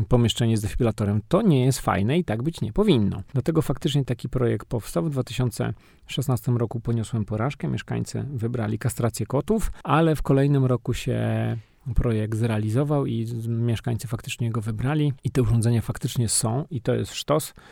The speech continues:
Już były użyte, trzy z sukcesem, tak więc bardzo, bardzo fajne. Jeden nawet dwa razy w tej samej lokalizacji użyty, załadowany i użyty. To jest właśnie ta idea, jak to powinno być. A takie urządzenie używamy wtedy, kiedy mamy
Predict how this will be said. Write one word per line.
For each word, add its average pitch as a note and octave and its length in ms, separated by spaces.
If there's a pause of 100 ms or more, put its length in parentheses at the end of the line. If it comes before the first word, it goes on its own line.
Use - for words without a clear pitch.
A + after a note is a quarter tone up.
(280)
Już B2+ 140
były A#2+ 260
użyte, B2 480
trzy - 240
z - 60
sukcesem, D3+ 640
tak A#2+ 160
więc A2 420
bardzo, G#2+ 320
bardzo G#2+ 260
fajne. D3+ 320
Jeden B2+ 220
nawet A#2 240
dwa A2+ 200
razy A#2 160
w - 60
tej A#2+ 100
samej A2+ 260
lokalizacji A#2 720 (400)
użyty, C3+ 380
załadowany A#2 600
i A2+ 100
użyty. A#2 560 (280)
To A#2+ 160
jest G#2+ 260
właśnie A2 360
ta A2+ 120
idea, A2+ 260
jak G#2 120
to A2 80
powinno A2+ 380
być. B2 340
A D3 80
takie A#3 260
urządzenie G3 440
używamy F3 520
wtedy, A#3+ 280
kiedy A#3 280 (200)
mamy G#3+ 340